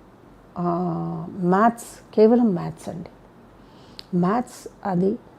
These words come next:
ఆ, నేను అతన్ని కనీసం ఒక ట్వంటీ ఫైవ్ ఇయర్స్ నుంచి చూస్తున్నాను. కేవలం మ్యాథ్స్, ఇంకేం చెప్పరు. బ్యాచెస్ ఎలా ఉంటాయంటే,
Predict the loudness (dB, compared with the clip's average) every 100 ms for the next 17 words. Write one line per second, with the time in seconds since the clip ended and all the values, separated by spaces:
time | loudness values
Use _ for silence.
0 | -20 -20 -20 -14 -8 0 2 4 2 2
1 | 2 2 2 2 4 2 0 -2 0 0
2 | 0 0 2 2 2 0 -4 -4 -6 -8
3 | -6 -4 -4 -4 -6 -8 -20 -20 -20 -20
4 | -20 -20 -20 -20 -20 -20 -20 -20 -20 -20
5 | -20 -20 -20 -20 -20 -20 -20 -20 -4 6
6 | 8 8 4 0 -6 -12 -8 -4 4 6
7 | 6 2 -8 -14 -16 -20 -20 -20 -20 -20
8 | -20 -20 -20 -20 -20 -20 -20 -20 -20 -6
9 | 2 6 6 4 0 2 4 4 2 2
10 | 0 2 0 -2